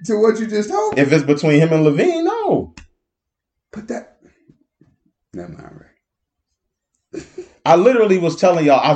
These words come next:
Speaker 2: I, I said I was comparing him and Sexton. If it was between him and Sexton.
Speaker 1: But Brogdon wasn't one of the seven
Speaker 2: He
Speaker 1: that
Speaker 2: was
Speaker 1: you
Speaker 2: mine.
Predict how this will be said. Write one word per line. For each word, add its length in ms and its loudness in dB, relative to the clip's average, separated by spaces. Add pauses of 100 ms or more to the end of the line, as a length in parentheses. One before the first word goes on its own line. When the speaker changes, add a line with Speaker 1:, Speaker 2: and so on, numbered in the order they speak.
(160)
Speaker 2:
I, 60 0
I 20 0
said 260 2
I 60 6
was 140 0
comparing 340 -4
him 100 0
and 120 -6
Sexton. 580 -6
If 140 0
it 80 2
was 160 2
between 340 -2
him 160 0
and 100 -4
Sexton. 460 -2
Speaker 1:
But 260 -4
Brogdon 480 -2
wasn't 380 -8 (120)
one 200 -4
of 100 -10
the 80 -16
seven 360 -6
Speaker 2:
He 80 4
Speaker 1:
that 80 6
Speaker 2:
was 120 4
Speaker 1:
you 60 4
Speaker 2:
mine. 520 4